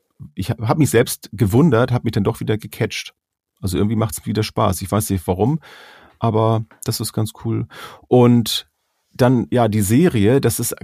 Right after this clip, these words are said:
also gar nicht so die, die beste Serie, das ist gar nicht, weil ich so cool finde.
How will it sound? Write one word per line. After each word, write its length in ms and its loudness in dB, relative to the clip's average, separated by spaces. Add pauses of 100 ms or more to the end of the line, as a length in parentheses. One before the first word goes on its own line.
(120)
also 240 -2
gar 160 0
nicht 140 0
so 100 -4
die, 160 -2
die 100 -6
beste 380 -2
Serie, 420 0
das 200 -4
ist 120 -12
gar 120 -2
nicht, 100 0
weil 80 -2
ich 60 -4
so 80 -10 (120)
cool 140 0
finde. 400 -2